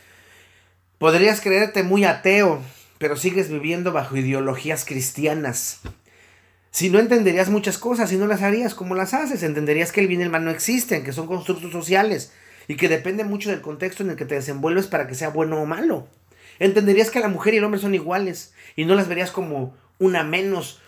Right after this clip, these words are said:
o como si fuera un humano degradado. Y así, un sinfín de entenderías, pero no los entiendes porque siguen los valores cristianos. Es más, haces Semana Santa, haces Navidad.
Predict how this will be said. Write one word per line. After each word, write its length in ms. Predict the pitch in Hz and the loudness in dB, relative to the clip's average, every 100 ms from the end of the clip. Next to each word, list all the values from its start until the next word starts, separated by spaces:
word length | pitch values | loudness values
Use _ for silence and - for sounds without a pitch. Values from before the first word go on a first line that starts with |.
| - | -8
o 160 | 139 | -6
como 440 | 135 143 139 135 131 | -4 -4 -4 -6 -8
si 200 | - - | -10 -8
fuera 240 | 135 170 175 | -4 -2 -2
un 100 | 165 | -2
humano 440 | 156 165 165 156 | -2 -2 -2 -4
degradado. 680 | 123 135 131 135 175 175 160 - _ _ _ _ _ _ - - | -2 0 0 0 0 0 -6 -10 _ _ _ _ _ _ -20 -10
Y 100 | 135 | -4
así, 360 | 139 170 202 196 - | -2 2 2 0 -8
un 180 | 165 196 | -2 2
sinfín 580 | 196 185 160 202 226 - | 4 4 4 2 2 -4
de 280 | 151 147 139 | 2 2 4
entenderías, 920 | 156 147 143 139 143 190 208 175 - _ - | 0 -2 -2 -2 0 2 2 0 -8 _ -4
pero 140 | 147 | -2
no 100 | 165 | -2
los 140 | 196 | -4
entiendes 420 | 175 143 165 170 - | -4 -6 -6 -6 -8
porque 240 | 135 131 | -10 -8
siguen 260 | 131 165 160 | -6 -4 -4
los 120 | 127 | -2
valores 240 | 135 139 | -2 -2
cristianos. 580 | 131 123 170 170 143 127 - - | -6 -4 0 0 -2 -8 -16 -10
Es 160 | 139 139 | -6 -2
más, 280 | 190 196 - _ _ - - | 0 -2 -8 _ _ -6 0
haces 300 | 147 135 131 | 0 0 -6
Semana 340 | 131 131 127 | -6 -4 -6
Santa, 640 | 127 170 180 160 131 127 _ _ _ _ _ | -4 -4 -4 -4 -6 -8 _ _ _ _ _
haces 320 | 120 131 131 127 | -4 -4 -4 -4
Navidad. 580 | 127 135 147 175 180 | -2 0 2 2 2